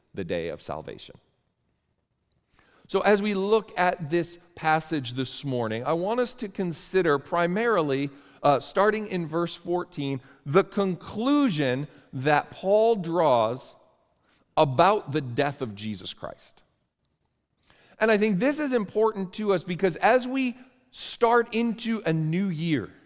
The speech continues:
you know, and as we think of New Year's and, and, and we think about New Year's resolutions and we look at,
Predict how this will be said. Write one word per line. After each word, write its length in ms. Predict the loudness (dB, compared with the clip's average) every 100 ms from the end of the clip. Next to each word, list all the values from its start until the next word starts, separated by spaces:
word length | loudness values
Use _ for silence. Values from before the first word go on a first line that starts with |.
| _ _ _ _ _ _ _ _ _ _ _ _
you 100 | 2
know, 80 | 4
and 80 | 4
as 160 | 2
we 80 | 0
think 280 | 2 2 2
of 180 | -2 -2
New 240 | 0 2
Year's 480 | 2 0 0 0 0
and, 120 | -2
and, 220 | 0 0 0
and 200 | 0 0
we 100 | -2
think 240 | -4 -2
about 220 | 0 0
New 120 | 0
Year's 340 | -2 0 0 2
resolutions 880 | 0 0 0 0 0 0 0 -2 -2
and 120 | -2
we 120 | -2
look 260 | -2 -4 -2
at, 220 | -2 -4